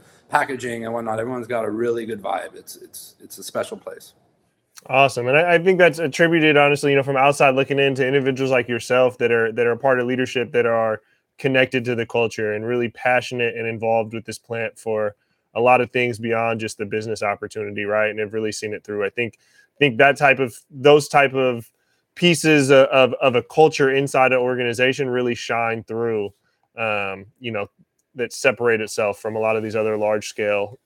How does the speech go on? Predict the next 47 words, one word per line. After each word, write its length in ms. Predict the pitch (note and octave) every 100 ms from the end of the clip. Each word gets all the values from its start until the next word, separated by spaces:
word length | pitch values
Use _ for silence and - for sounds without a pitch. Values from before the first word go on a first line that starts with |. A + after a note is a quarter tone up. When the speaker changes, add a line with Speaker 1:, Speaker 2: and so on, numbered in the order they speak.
| _
Speaker 2:
companies. 340 | A2+ A2 A2
Not, 220 | A#2 A2+
not 100 | C3
a 60 | A#2+
lot, 200 | A2+ G2+
but 60 |
I 40 | A#2
mean, 160 | B2
you 60 | C3
see 200 | - B2
some 180 | A#2+ A#2+
in 60 |
some 120 | A2 A#2+
other 200 | A2 G#2+
countries 340 | A2+ A2 G#2+
and 80 | G#2+
stuff, 220 | A2 G2+
large 180 | B2+ C3
scale 220 | - B2
companies 400 | B2+ A2+ A#2 A2+
that, 200 | A2+ G#2+
that 140 | A#2+ A2+
lack 300 | C3+ C3 C3
a 40 |
little 180 | B2 A2+
bit 100 | A#2
of 80 | A2+
the 80 |
soul, 380 | G#2 - A2+ G2+ A2
you 60 |
know 140 | A2+ A2+
what 40 |
I 60 | A2+
mean? 140 | A2+
I 60 | A2+
think 140 | A#2+
that's 200 | B2 A#2+
how 80 | B2+
you 160 | B2
can 100 | A2
hold 300 | A#2 B2 B2
something 340 | - A#2 A2+ A2+
as 120 | A2
it 80 | G#2
grows 260 | A2+ G#2+
big 360 | G#2 A2+ A2+ A2
to, 280 | - G#2+ F#2+